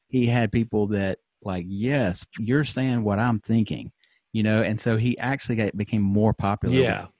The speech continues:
Speaker 1: when he stepped out there.
Speaker 2: I, you know, I'm, I'm quite happy to put my opinions out there,
Speaker 1: Hmm.
Speaker 2: but I'm not gonna argue with someone on social media
Speaker 1: It's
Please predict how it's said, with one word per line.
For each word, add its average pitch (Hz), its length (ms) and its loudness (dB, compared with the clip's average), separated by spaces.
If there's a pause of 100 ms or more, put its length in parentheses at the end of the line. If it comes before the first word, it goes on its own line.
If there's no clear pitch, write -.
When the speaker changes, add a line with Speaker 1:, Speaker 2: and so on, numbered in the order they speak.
(140)
Speaker 1:
when 101 100 -8
he 101 80 -8
stepped - 440 -4
out 87 240 -4
there. 64 280 -12 (720)
Speaker 2:
I, - 80 0
you 196 200 -2
know, 104 180 -2
I'm, 147 300 -2
I'm 139 180 2
quite 143 300 0
happy 139 320 -2
to - 120 -6
put - 280 -2
my 104 360 0 (320)
opinions 101 540 -4
out 104 260 -8
there, 107 220 -10 (280)
Speaker 1:
Hmm. 104 160 0
Speaker 2:
but 143 160 0
I'm 135 220 2
not 131 220 2
gonna 123 220 2
argue 117 320 0
with 110 120 -4
someone 113 320 -4
on 113 100 -4
social 113 380 -6
media 107 400 -4
Speaker 1:
It's 107 280 -12